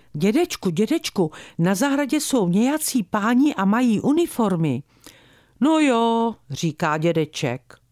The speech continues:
„vojáci. A dědečku, oni mají na čepici takové hvězdičky.“ „No jo, vojáci, rusáci.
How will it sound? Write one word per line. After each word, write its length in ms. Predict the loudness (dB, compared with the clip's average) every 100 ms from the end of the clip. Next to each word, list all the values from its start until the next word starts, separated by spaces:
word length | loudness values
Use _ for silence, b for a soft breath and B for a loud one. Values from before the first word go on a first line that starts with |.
| _ _ _
„vojáci. 760 | -2 0 2 0 -2 -2 -2 -2 -8 B B B B B B
A 80 | -6
dědečku, 560 | -2 0 0 -2 -4 -6 B B 0
oni 240 | 2 4
mají 300 | 4 4 2
na 120 | 0
čepici 440 | 0 -2 0 -2 -2
takové 480 | -4 -2 0 0 -2
hvězdičky.“ 840 | 0 -2 0 -2 -2 -4 -4 -4 -12 _ _ -2
„No 300 | 0 2 0
jo, 520 | -2 -4 -6 -6 -8 b b b -2
vojáci, 960 | 0 2 2 2 -2 -2 0 2 0 -4 _ -6
rusáci. 840 | -4 -2 -2 -2 -2 -4 -6 -8